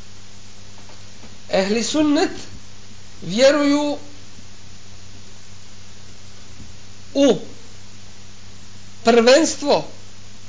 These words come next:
prvaka ovoga ummeta, to jeste u čast i odlike ashaba Resula, alejhi salatu vesselam. Vole ih i poštuju ih. Oni nisu kao neki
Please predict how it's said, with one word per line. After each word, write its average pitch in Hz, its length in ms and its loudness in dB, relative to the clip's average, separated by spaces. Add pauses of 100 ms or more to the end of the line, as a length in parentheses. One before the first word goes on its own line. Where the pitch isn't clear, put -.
(840)
prvaka 240 640 8
ovoga 214 320 6
ummeta, 208 460 0 (540)
to 208 100 4
jeste 247 600 2 (1040)
u 240 200 2 (720)
čast 233 480 6 (240)
i 196 120 8
odlike 233 560 6 (140)
ashaba 214 540 8
Resula, 220 420 6
alejhi 208 420 6
salatu 202 400 6
vesselam. 180 520 2
Vole 247 320 6
ih 220 180 0
i 190 60 -4
poštuju 190 500 2
ih. - 180 -8 (1040)
Oni 254 280 8
nisu 294 400 6
kao 269 340 8
neki 294 560 2